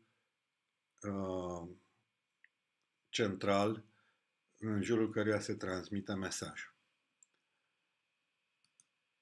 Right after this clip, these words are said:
Uh, cu aceasta am definit locul,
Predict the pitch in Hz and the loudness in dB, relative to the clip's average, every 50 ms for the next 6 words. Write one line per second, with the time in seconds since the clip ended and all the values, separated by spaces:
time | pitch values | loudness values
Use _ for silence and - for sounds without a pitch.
0 | _ _ _ _ _ _ _ _ _ _ _ _ _ _ _ 113 107 107 104 104 | _ _ _ _ _ _ _ _ _ _ _ _ _ _ _ -6 -2 0 2 4
1 | 101 101 101 101 104 104 104 - - _ _ _ _ _ _ _ _ _ _ _ | 4 6 6 4 4 2 -2 -8 -14 _ _ _ _ _ _ _ _ _ _ _
2 | _ _ _ _ _ _ _ _ _ _ _ _ _ _ _ _ _ _ _ _ | _ _ _ _ _ _ _ _ _ _ _ _ _ _ _ _ _ _ _ _
3 | _ _ _ _ _ _ - 139 127 123 120 - 165 165 160 160 - 180 175 165 | _ _ _ _ _ _ 6 8 8 8 8 8 6 6 6 6 6 6 8 8
4 | 147 127 117 - 113 117 - - 120 113 110 113 113 120 151 160 - - - - | 8 6 6 4 4 4 2 0 0 2 2 2 2 2 2 0 -2 -6 -12 -14
5 | - _ _ _ _ _ _ _ _ _ _ _ _ _ _ _ _ _ _ _ | -16 _ _ _ _ _ _ _ _ _ _ _ _ _ _ _ _ _ _ _
6 | _ _ _ _ _ _ _ _ _ _ _ - _ _ _ _ _ _ _ 120 | _ _ _ _ _ _ _ _ _ _ _ -20 _ _ _ _ _ _ _ 2
7 | 120 127 120 123 123 - - - 139 156 180 185 - - | 4 6 6 6 4 2 2 6 8 8 8 8 4 0